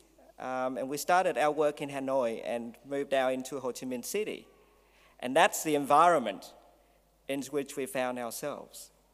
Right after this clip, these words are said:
where people, the majority of the Vietnamese people, have no clue, no clue whatsoever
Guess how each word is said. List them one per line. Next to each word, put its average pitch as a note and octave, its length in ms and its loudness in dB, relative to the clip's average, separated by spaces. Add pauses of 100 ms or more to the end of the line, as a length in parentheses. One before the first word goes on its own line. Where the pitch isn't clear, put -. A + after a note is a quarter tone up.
(1080)
where D3+ 160 0
people, D#3+ 680 2 (680)
the C#3+ 80 0
majority F#3+ 720 4
of C#3 140 0
the D3 60 -8
Vietnamese C#3 540 -4
people, B2+ 400 -6
have C3+ 220 -6
no G3 400 -2
clue, F#3 380 2 (920)
no A3 200 0
clue G#3+ 220 -2
whatsoever D#3 760 4